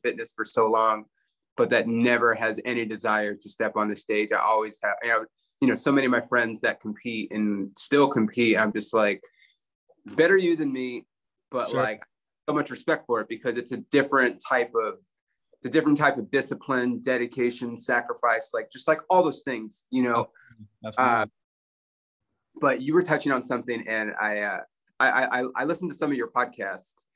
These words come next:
Speaker 2: Oh,
Speaker 1: and, uh,
Speaker 2: you are.
Speaker 1: I, I, I heard you talking about, uh, meditating.
Speaker 2: Sure. Yes, sir.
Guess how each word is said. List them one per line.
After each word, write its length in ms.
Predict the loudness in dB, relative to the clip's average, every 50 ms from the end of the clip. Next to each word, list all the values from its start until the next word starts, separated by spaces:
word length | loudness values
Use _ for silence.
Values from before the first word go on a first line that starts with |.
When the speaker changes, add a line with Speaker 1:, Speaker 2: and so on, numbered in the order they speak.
| _ _ _ _ _ -6 -2 0
Speaker 2:
Oh, 140 | 0 0
Speaker 1:
and, 60 | 0 0
uh, 200 | 0 0 -2 -4 _ _ _ _ -10
Speaker 2:
you 140 | -6 -2 2
are. 220 | 2 2 4 4
Speaker 1:
I, 80 | 2 -2
I, 20 | -2 _ _ _ _ _ _ _ _ _ _ _ -4
I 60 | 2
heard 140 | 2 2 2
you 60 | 2
talking 380 | 0 0 2 2 2 0 -2 -4
about, 360 | -2 -2 0 0 0 0 -2 -4
uh, 260 | -4 -4 -4 -4 -6 -8 -8
meditating. 760 | -6 -4 -2 -2 -2 -4 -6 -8 -8 -6 -6 -8 -10 -10 -14 _ _ _ _ _ _ _ _ _ _ _ _ _
Speaker 2:
Sure. 340 | -18 -12 -10 -8 -8 -10 -10
Yes, 160 | -14 -16 -10
sir. 260 | -8 -8 -8 -8 -10